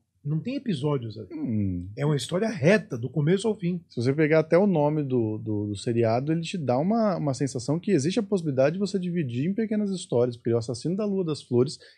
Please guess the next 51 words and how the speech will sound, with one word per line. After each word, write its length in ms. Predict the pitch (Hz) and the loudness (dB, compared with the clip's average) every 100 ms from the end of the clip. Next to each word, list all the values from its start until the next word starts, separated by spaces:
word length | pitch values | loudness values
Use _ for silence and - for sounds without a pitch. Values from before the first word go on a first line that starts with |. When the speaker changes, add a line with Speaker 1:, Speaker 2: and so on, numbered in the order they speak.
| - | -4
Speaker 2:
que 40 | |
é 60 | 117 | 0
uma 140 | 139 | 0
coisa 220 | - 139 | 2 2
que 40 | 165 | 4
acontece 640 | 160 151 - 117 139 175 | 2 0 4 4 4 4
Speaker 1:
Então, 400 | 180 175 160 147 | 4 6 6 4
mas 280 | 143 160 170 | 4 4 6
a 40 | |
Speaker 2:
ainda 500 | 170 151 - 139 170 | 4 4 4 6 8
Speaker 1:
história 220 | 208 202 | 8 8
Speaker 2:
que 520 | 196 156 151 175 208 160 | 8 8 10 10 10 8
Speaker 1:
não 440 | 175 175 160 151 | 8 6 8 8
é 120 | 135 | 8
Speaker 2:
tem 40 | 151 | 8
um 180 | 175 | 8
Speaker 1:
sobre 240 | 180 190 - | 6 6 6
Speaker 2:
segmento. 240 | 165 110 | 4 2
Speaker 1:
isso. 300 | 95 - - _ _ _ | 0 -6 -20 _ _ _
O 40 | |
que 60 | 233 | 0
acontece? 480 | 226 185 110 90 | 2 0 -2 -8
Vamos 240 | 107 165 139 | -2 0 0
lá. 160 | 90 - _ _ _ _ - | -4 -12 _ _ _ _ -4
É, 180 | 151 151 | -2 0
esse 220 | 147 185 | 0 2
livro 300 | 160 214 208 | 2 2 4
foi 160 | 202 180 | 4 4
escrito 440 | - - 156 147 | 2 -2 -2 -2
em 120 | 147 | -2
dois 240 | 135 135 117 | 0 0 0
mil 180 | 139 | -2
e 640 | 147 131 120 123 127 120 113 | -2 -4 -8 -10 -10 -10 -12
quatorze 380 | - - 156 170 | -16 -12 -6 -4
ou 80 | 123 | -4
dois 120 | 120 | -6
mil 120 | 123 | -8
e 60 | 117 | -8
quinze, 400 | 139 175 214 135 | -2 0 0 -4
eu 100 | 117 | -4
acho, 320 | 151 - - | -6 -8 -12
dois 200 | 107 131 | -6 -2
mil 80 | 165 | 0
e 20 | |
dezesseis 520 | 156 131 - 170 185 | 0 -2 2 4 2
publicado, 680 | - 139 127 139 123 147 - _ _ _ _ | -2 -8 -8 -6 -4 -4 -6 _ _ _ _
né, 100 | 131 | -8
por 160 | 120 147 | -2 -2
um 60 | |
jornalista 420 | 123 135 123 113 | 0 0 -2 -6
americano, 560 | 127 143 165 151 165 190 | -2 -2 4 4 6 2